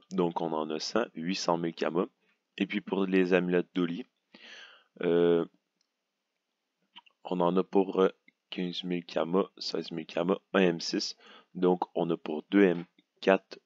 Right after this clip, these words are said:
euh, de craft. Donc, euh, on va, euh, vite, euh, mettre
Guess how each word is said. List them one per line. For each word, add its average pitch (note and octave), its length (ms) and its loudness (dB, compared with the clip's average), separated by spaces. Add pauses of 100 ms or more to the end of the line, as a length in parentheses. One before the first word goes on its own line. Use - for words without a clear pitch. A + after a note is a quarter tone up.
(140)
euh, D#2 240 0
de F#2+ 160 2
craft. - 440 0 (1200)
Donc, F2 440 -2
euh, D#2 240 4 (200)
on E2 140 -2
va, D#2 120 0 (340)
euh, D2 280 -6 (100)
vite, - 380 -4
euh, F2+ 100 0 (1700)
mettre F#2 240 0